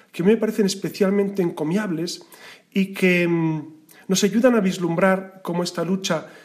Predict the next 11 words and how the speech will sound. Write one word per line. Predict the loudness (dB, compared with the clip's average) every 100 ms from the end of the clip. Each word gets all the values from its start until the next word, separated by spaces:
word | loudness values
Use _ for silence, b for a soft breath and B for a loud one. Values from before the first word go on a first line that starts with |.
| B
entre | -4 -4 -4 -4 -4 -4
el | -6 0
bien | 2
y | 4
el |
mal | 2 0 B
y | -2
cómo | 4 4
este | 4 2
testimonio | 2 0 2 4 6 4
político | 2 0 0 -2 -4 -8